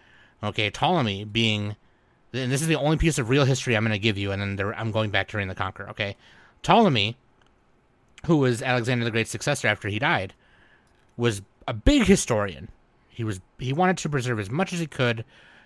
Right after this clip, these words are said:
from what he experienced and what he knew of Alexander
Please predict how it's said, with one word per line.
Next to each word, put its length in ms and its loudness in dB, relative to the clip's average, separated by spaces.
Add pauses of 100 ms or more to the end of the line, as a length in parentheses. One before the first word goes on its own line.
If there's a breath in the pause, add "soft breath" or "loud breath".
(180 soft breath)
from 500 0 (160)
what 260 0
he 360 -2
experienced 680 -4
and 140 -6
what 120 -4
he 120 -4
knew 140 -2
of 80 -4
Alexander 680 -4